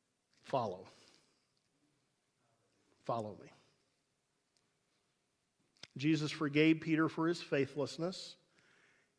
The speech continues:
He res-, he, he restored him and reinstated him. But then he reminds him. The deal hasn't changed.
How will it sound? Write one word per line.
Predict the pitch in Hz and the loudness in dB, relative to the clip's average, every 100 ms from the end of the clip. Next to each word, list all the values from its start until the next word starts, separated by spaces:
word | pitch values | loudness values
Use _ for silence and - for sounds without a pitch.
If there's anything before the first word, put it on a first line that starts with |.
| _ | _
He | 143 | 0
res-, | 143 143 - - - - _ _ | 2 2 0 -10 -12 -20 _ _
he, | - 143 131 | -6 -4 -2
he | |
restored | 135 135 - 165 165 165 | -2 -2 2 4 4 4
him | 156 151 196 | 4 2 0
and | 151 135 | 0 2
reinstated | 156 170 156 156 147 135 | 4 2 2 2 4 2
him. | 120 123 143 165 - - _ - _ _ _ _ _ _ _ | 0 -4 -4 -10 -14 -20 _ -20 _ _ _ _ _ _ _
But | 135 131 | -6 0
then | 147 156 | 0 2
he | 156 | 0
reminds | 185 190 196 262 302 202 | 2 2 2 0 -2 -4
him. | 139 104 - - - _ _ _ _ _ _ _ _ _ _ _ _ _ | -8 -12 -16 -20 -20 _ _ _ _ _ _ _ _ _ _ _ _ _
The | 165 | -2
deal | 147 220 294 | 2 6 6
hasn't | 233 262 262 233 | 6 2 -2 -6
changed. | - - 247 220 139 92 - - | 0 2 2 0 0 -2 -8 -8